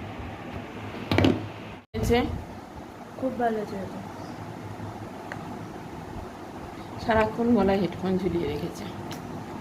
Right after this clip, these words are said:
আর এই যে আমরা মাইক্রোওভেনটা না এখানেই রেখেছি, খুব সুবিধা হচ্ছে, এই জন্য আর সরাতে ইচ্ছা করছে না।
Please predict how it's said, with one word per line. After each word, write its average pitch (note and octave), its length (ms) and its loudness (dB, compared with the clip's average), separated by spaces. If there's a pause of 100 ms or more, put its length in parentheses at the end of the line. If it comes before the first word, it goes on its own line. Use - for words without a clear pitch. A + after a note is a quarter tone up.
(2250)
আর A#3 120 10
এই A#3+ 80 8
যে A#3 100 10
আমরা G#3+ 180 8
মাইক্রোওভেনটা A#3 600 6
না B3 80 4
এখানেই G3+ 380 4
রেখেছি, E3+ 400 2 (460)
খুব C4+ 160 0
সুবিধা G#3+ 360 6
হচ্ছে, G3 280 6
এই F#3+ 60 10
জন্য G3+ 220 6
আর A3 100 8
সরাতে G3 380 6
ইচ্ছা G3 220 4
করছে F#3 300 4
না। F#3 240 0